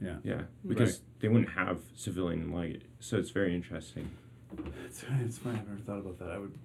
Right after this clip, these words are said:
Speaker 1: maybe just guess that even in times of war, in these locations, there had to be civilians running something.
Speaker 2: Mm-hmm.
Speaker 1: Trade,
Speaker 3: Right.
Speaker 1: supplies.
Speaker 3: Yeah.
Speaker 1: I'm not sure. That's a good question.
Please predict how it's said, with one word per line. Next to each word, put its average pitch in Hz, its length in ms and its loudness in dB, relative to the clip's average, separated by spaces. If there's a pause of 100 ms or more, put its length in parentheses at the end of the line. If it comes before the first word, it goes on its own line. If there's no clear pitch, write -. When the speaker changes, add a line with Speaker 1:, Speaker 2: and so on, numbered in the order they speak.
(100)
Speaker 1:
maybe 101 220 -4
just 95 220 -8
guess 98 240 -4
that 85 240 -6 (460)
even 98 340 -6
in 92 100 -8
times 92 320 -8
of 85 160 -8
war, 87 520 -6 (340)
in 90 180 -6
these 85 240 -8
locations, 87 600 -6
there 80 100 -10
had 87 120 -8
to 82 60 -8
be 87 100 -6
civilians 82 540 -6
running 82 680 -6
something. 82 320 -8
Speaker 2:
Mm-hmm. 90 240 0 (720)
Speaker 1:
Trade, 90 500 -4 (220)
Speaker 3:
Right. 190 220 -8
Speaker 1:
supplies. 92 840 -6 (240)
Speaker 3:
Yeah. 185 120 -8 (840)
Speaker 1:
I'm 98 80 -2
not 87 160 -4
sure. 101 200 -6 (420)
That's - 180 -8
a - 20 -8
good 87 120 -6
question. 92 360 -8